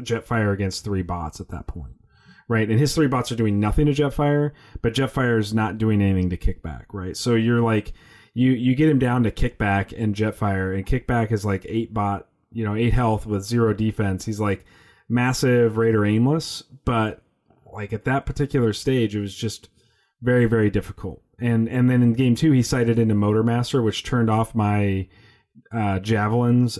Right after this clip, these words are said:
and turned off my armed hovercrafts to help try to push damage out, and good on him for that. But we never got to a game three where I could make sideboard decisions that could maybe help me in that as well. So,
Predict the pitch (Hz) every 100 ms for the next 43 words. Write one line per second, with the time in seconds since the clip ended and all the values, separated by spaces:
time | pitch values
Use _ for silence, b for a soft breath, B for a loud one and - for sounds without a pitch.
0 | - 110 104 - 117 110 104 101 - 101
1 | 98 98 - 117 123 131 123 127 - 104
2 | 95 101 - - 113 104 98 - 110 104
3 | - - - b b b 110 104 101 120
4 | 127 135 147 117 104 104 135 117 101 120
5 | 113 104 98 98 113 123 113 113 113 101
6 | 107 95 110 113 101 95 98 101 104 101
7 | 98 - b b b b - 123 117 113
8 | 101 92 113 101 98 101 92 101 101 95
9 | 90 104 92 92 92 90 104 113 104 98
10 | 87 - _ _ _ - 110 95 101 92
11 | 62 - B B B B - 160 147 139
12 | 131